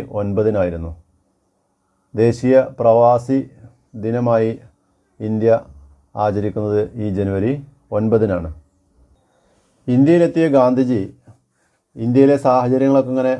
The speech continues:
മനസ്സിലാക്കാൻ വേണ്ടിയിട്ടൊന്നിങ്ങനെ വെയിറ്റ് ചെയ്ത് ഉടൻ തന്നെ ഇന്ത്യയിലെ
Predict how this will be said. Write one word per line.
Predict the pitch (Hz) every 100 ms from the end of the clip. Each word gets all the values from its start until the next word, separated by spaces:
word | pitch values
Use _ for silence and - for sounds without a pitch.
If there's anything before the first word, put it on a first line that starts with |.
| 95
മനസ്സിലാക്കാൻ | 117 104 127 127 127 131
വേണ്ടിയിട്ടൊന്നിങ്ങനെ | 123 117 110 117 113 110 113 110
വെയിറ്റ് | 101 92 107
ചെയ്ത് | 104 104 92 82 - _ _ _ _ _ _ _ _ _ _ _ _ _
ഉടൻ | 101 107 113
തന്നെ | 113 110 107 113 - - - _ _ _ _ _ _ _
ഇന്ത്യയിലെ | 107 101 107 107 107